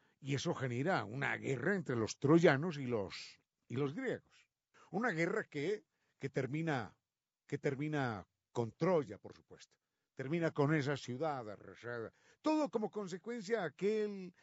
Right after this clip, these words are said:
de aquel famoso caballo, caballo envenenado, lleno de,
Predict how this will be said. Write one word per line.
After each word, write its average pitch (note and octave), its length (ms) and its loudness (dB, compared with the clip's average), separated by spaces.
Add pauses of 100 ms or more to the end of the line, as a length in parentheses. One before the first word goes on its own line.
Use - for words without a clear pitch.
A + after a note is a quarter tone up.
(100)
de C#3 120 -2
aquel F#3+ 240 -2
famoso E3 380 -2
caballo, D#3+ 460 0 (420)
caballo D3+ 400 6
envenenado, F3+ 720 8 (380)
lleno D#3 360 -2
de, C#3+ 460 2